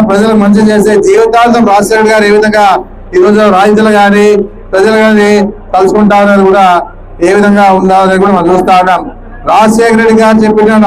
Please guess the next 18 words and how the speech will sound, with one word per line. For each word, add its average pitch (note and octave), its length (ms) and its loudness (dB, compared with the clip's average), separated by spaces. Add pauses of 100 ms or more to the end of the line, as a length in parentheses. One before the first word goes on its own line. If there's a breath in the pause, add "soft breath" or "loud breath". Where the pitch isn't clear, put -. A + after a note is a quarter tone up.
ఆరోగ్యశ్రీ A3 440 0 (120)
కార్యక్రమాన్ని A3+ 580 0 (560)
ఈ - 80 -4
రోజు G3+ 220 0
ప్రజలు G#3 420 0 (680)
మళ్ళా G3 180 0 (120)
పునర్జన్మించిన G3 800 0
పరిస్థితి G3 400 0 (340)
ఉందని G3 240 -2
కూడా G3 240 0
తెలుసు. F#3+ 260 -2 (440)
పేదలు G#3+ 380 0
చదువుకోవాలని A3+ 540 2
చెప్పేసి A3+ 300 0
ఉద్దేశంతో A3+ 520 2 (520)
ఫీజు G3+ 260 0
రీయింబర్స్‌మెంట్ G3+ 540 0
చేశారు. F3+ 380 -2